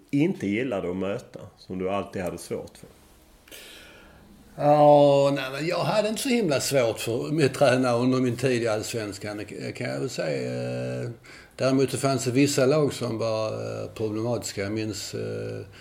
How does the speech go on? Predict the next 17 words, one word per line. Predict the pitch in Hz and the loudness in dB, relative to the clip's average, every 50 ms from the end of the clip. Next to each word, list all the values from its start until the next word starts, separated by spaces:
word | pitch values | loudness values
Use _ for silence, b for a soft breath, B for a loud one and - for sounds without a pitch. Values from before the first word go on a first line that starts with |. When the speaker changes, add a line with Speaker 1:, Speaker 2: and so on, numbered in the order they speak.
| B B B | B B B
Speaker 2:
Sundsvall | - - 131 143 151 143 - 147 147 113 104 101 104 104 | 2 4 6 6 6 4 2 0 0 0 0 0 -2 0
var | 117 117 117 | 0 2 2
ett | 117 - | 0 0
sånt | - - 131 117 104 95 | -4 -4 -2 -2 -2 -2
buggeteam, | 95 120 117 110 101 98 98 - 104 95 92 92 95 98 98 95 92 | -2 -2 -2 -2 -2 -4 -4 -4 -4 -4 -4 -4 -6 -6 -6 -6 -4
både | 113 117 113 107 | -2 -2 -2 -2
i | |
Halmstad | 101 113 117 107 101 - - 104 98 | -2 -2 -2 -4 -4 -6 -6 -6 -4
och | 98 | -4
Malmö, | 101 101 107 110 104 104 98 | -4 -4 -4 -4 -4 -6 -6
som | - - 101 92 90 | -8 -8 -8 -8 -6
vi, | 90 92 92 92 90 90 95 B B B B B B B B | -6 -6 -6 -6 -8 -10 -12 B B B B B B B B
som | - - 104 98 95 | -12 -8 -6 -4 -4
vi | 95 95 | -2 -2
aldrig, | 101 104 110 104 101 98 95 92 92 92 | -4 -4 -4 -4 -4 -4 -4 -4 -6 -6
eh, | 92 95 92 95 95 95 98 95 95 92 | -8 -10 -10 -10 -12 -12 -12 -12 -12 -10
besegrade. | 98 - - 110 104 101 98 98 101 98 98 98 98 | -8 -8 -6 -4 -4 -4 -6 -6 -8 -8 -8 -10 -12